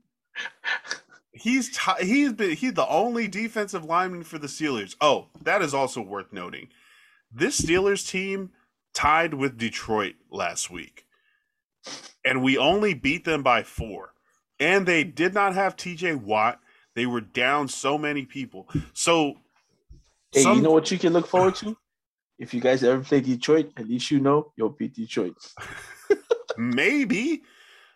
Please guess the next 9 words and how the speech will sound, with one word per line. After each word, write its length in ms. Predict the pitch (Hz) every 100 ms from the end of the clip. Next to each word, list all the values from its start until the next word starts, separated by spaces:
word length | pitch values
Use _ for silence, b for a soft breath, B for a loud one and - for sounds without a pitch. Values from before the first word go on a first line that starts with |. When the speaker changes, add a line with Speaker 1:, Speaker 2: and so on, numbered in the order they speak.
| b -
Speaker 2:
We'll 280 | 151 277
see. 340 | - 214 262 143
We'll 200 | 113 143
probably 360 | 185 214 214
let 280 | 151 143 175
them 120 | 185
score 400 | 170 - 156 190
forty 460 | 147 - 117 110 98
points, 640 | - 98 90 - - -